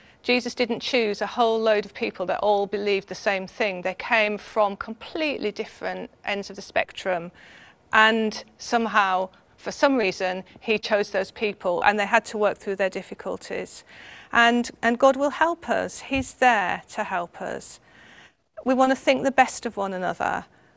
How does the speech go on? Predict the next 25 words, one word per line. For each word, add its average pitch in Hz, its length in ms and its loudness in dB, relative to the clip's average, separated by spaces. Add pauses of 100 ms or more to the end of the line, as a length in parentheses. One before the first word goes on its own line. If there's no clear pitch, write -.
(100)
'cause - 220 -6
love 233 500 4 (220)
covers 220 340 -2
a 214 60 -6
multitude 202 560 -6
of 202 80 -10
sins, 180 640 -8 (240)
and 233 120 0
we 262 100 2
need 269 280 2
one 208 160 0
another. 170 480 -6 (300)
I'm 240 340 4 (140)
thinking 254 440 0
a 233 60 2
lot 233 300 2
about 220 240 2
the 214 80 -4
idea 208 320 -2
at - 40 -4
the 208 60 -6
moment 202 320 -6
of 190 140 -14
God 214 300 2 (400)
has, - 180 -12